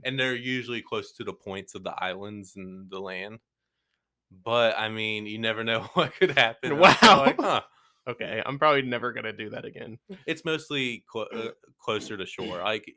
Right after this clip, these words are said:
Speaker 1: I feel like most people are
Speaker 2: Yeah.
Speaker 1: smart enough to be in the center.
Speaker 2: Yeah.
Speaker 1: I was just kinda like, "Huh,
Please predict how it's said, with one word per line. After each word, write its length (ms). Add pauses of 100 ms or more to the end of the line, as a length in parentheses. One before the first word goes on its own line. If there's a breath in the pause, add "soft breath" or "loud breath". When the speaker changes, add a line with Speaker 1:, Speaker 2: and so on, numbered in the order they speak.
Speaker 1:
I 140
feel 180
like 240
most 240
people 320
are 60
Speaker 2:
Yeah. 120
Speaker 1:
smart 200
enough 220
to 80
be 180
in 100
the 120
center. 400 (320 soft breath)
Speaker 2:
Yeah. 120
Speaker 1:
I 40
was 100
just 180
kinda 160
like, 140 (140)
"Huh, 160